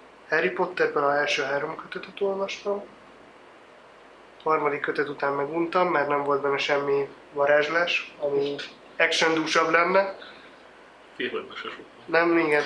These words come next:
Speaker 1: nincsen.
Speaker 2: <laughs>
Speaker 1: Most az új, a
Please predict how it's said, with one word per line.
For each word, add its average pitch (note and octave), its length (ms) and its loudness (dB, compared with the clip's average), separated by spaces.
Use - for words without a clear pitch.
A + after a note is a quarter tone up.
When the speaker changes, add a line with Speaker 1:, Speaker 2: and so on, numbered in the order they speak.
Speaker 1:
nincsen. D3+ 520 0
Speaker 2:
<laughs> - 1500 -10
Speaker 1:
Most D#3+ 280 0
az E3 720 6
új, D3+ 360 -2
a C#3+ 300 2